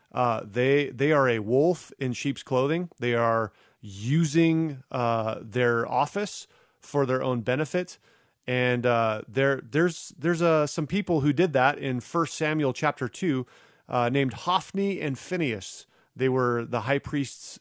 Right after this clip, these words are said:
sons, and God killed these guys for doing that. So, uh, God's not excited about it. It's not a good thing.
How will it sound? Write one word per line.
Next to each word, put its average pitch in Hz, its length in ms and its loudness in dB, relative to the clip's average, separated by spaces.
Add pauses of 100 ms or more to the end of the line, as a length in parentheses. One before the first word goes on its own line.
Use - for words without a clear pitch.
sons, 160 540 -2 (460)
and 131 240 -2
God 143 300 2
killed 185 300 0
these 127 200 -2
guys 107 300 -2
for - 140 -8
doing 110 260 -4
that. - 200 -12 (440)
So, 147 520 4
uh, 131 300 2
God's 156 260 2
not 170 140 2
excited 151 360 0
about 143 240 2
it. 135 120 -2 (180)
It's - 140 -14
not 143 180 0
a 123 40 -4
good 131 200 0
thing. 131 360 -2